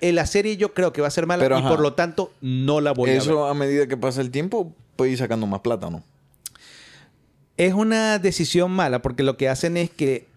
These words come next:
Speaker 1: en vez de hacer cinco proyectos de muy buena calidad, respetando el fandom y haciendo lo que sea, hacen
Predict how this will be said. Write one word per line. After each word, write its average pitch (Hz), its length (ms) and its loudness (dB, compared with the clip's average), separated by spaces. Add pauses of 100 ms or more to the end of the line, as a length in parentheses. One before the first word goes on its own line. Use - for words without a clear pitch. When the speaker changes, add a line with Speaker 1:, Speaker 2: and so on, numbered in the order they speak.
Speaker 1:
en 143 160 2
vez 147 140 2
de 180 80 2
hacer 170 400 -2 (160)
cinco 190 600 0
proyectos 160 640 -2 (460)
de 117 240 0
muy 139 320 0
buena 170 320 -2
calidad, 139 480 -4 (500)
respetando 135 680 -2
el 156 100 0
fandom 139 340 0
y 107 80 -4
haciendo 123 300 -2
lo 156 80 -2
que 147 120 -6
sea, 151 360 -4
hacen 143 420 -2